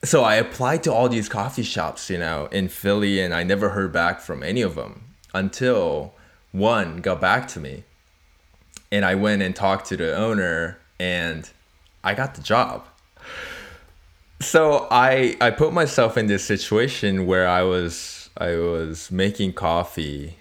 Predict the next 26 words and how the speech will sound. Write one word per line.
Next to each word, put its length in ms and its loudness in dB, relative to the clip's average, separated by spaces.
on 80 0
a 60 0
daily 300 0
basis 440 -2
now 220 -4
and 200 -6
getting 300 2
up 140 0
really 440 2
early 340 4
to 100 0
do 260 4
it 220 2
too. 260 4
And 800 4
I 120 4
think 840 -2
I 100 4
see 200 -2
that 220 4
as, 200 0
like, 180 2
a 60 2
real 520 2
pivotal 920 0
moment, 640 -2